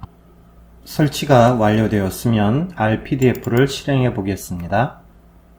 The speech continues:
파일 열기를 통해 원하는 피디에프 파일을 열도록 하겠습니다. 편집 사용 이해를 누르시고요.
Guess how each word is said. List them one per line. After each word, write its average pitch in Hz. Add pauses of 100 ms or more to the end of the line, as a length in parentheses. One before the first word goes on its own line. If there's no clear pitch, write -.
(2000)
파일 135
열기를 113
통해 131 (1600)
원하는 107
피디에프 127
파일을 120
열도록 101
하겠습니다. 101 (2250)
편집 143
사용 123 (720)
이해를 107
누르시고요. 104